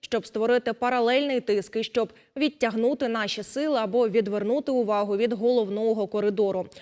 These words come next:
"Мучной" додає, що ворог може діяти і за іншим сценарієм, піти з Вербового на Привілля.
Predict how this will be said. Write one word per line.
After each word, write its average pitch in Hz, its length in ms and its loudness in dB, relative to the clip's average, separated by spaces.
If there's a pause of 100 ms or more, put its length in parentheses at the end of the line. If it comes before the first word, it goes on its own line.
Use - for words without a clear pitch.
(240)
"Мучной" 254 440 0
додає, 233 460 2
що 247 200 -4
ворог 233 340 0
може 220 260 -2
діяти 233 520 0
і 269 80 0
за 233 140 0
іншим 240 500 -2
сценарієм, 208 640 -2 (300)
піти 220 300 2
з 185 60 -4
Вербового 220 720 0
на 208 200 -2
Привілля. 214 680 -2